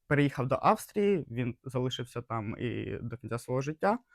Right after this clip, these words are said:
А, і весь цей час він все ж таки, е, продовжував вибудовувати Пласт в Австрії і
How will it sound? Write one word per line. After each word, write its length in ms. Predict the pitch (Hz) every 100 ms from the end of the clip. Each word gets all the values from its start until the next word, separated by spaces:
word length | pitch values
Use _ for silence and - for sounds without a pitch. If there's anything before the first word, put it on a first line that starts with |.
| - - - _
А, 180 | - 127
і 480 | - 156 165 170 147
весь 300 | 127 147 -
цей 100 | 139
час 320 | 135 143 -
він 100 | 135
все 200 | - 127
ж 100 | -
таки, 200 | 120 120
е, 560 | 120 113 117 113 104 107 -
продовжував 500 | 117 113 127 131 117
вибудовувати 880 | 110 113 113 113 117 - 117 113 -
Пласт 340 | - 104 - -
в 80 | 98
Австрії 920 | 156 - - 190 185 123 117 110
і 100 | 113